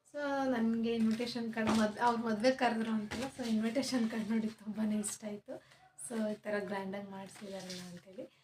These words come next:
ಇನ್ನ ಮದ್ವೆಗೆ ಗೊತ್ತಿಲ್ಲ, ಆ, ಇವರ ಒಂದು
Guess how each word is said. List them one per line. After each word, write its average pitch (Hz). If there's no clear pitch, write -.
ಇನ್ನ 208
ಮದ್ವೆಗೆ 220
ಗೊತ್ತಿಲ್ಲ, 214
ಆ, 208
ಇವರ 208
ಒಂದು 202